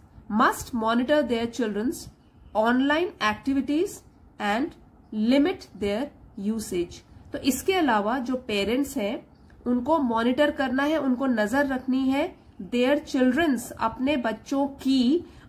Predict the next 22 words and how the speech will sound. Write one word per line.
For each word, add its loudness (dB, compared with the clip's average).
online 0
activities, -6
online 2
गतिविधियों 0
पर -2
parents 0
को -2
अपने 0
बच्चों 0
की -2
ऑनलाइन 0
गतिविधियों -4
पर -4
नजर 0
रखनी -4
है, -2
मॉनिटर -2
करना -4
है, -2
and 2
limit 2
their -4